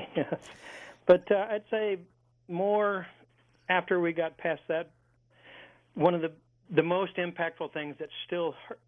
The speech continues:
affects us is the actual thought of love and respect, that I'm supposed to love her and she's supposed to respect me, and we're not supposed to expect the other one to do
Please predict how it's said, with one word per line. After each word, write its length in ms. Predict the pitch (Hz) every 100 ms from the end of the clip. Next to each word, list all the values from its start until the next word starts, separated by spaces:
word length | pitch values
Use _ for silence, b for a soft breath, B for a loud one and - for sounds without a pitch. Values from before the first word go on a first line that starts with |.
| 143
affects 420 | - 160 156 -
us 160 | 143 135 190
is 260 | 151 143 - 240 143
the 80 | 151
actual 380 | 131 - 143 -
thought 280 | 147 143 -
of 200 | 143 131 B B -
love 280 | 143 151 143
and 120 | 143
respect, 520 | 135 - - 139 -
that 120 | 127
I'm 160 | 127 135 -
supposed 240 | 151 143
to 60 | 131
love 240 | 131 120
her 260 | 143 135 139
and 120 | 113 -
she's 120 | 139
supposed 300 | - 151 - -
to 160 | 123 b b b b 135
respect 580 | 135 - - 143 -
me, 180 | 147 143
and 100 | 127
we're 80 | 135
not 180 | 147 143
supposed 280 | 151 135 -
to 160 | -
expect 580 | 135 - - 170 170 _
the 160 | 139 156
other 260 | 139 160 147
one 380 | 139 131 135 123 151
to 60 |
do 340 | 135 139 135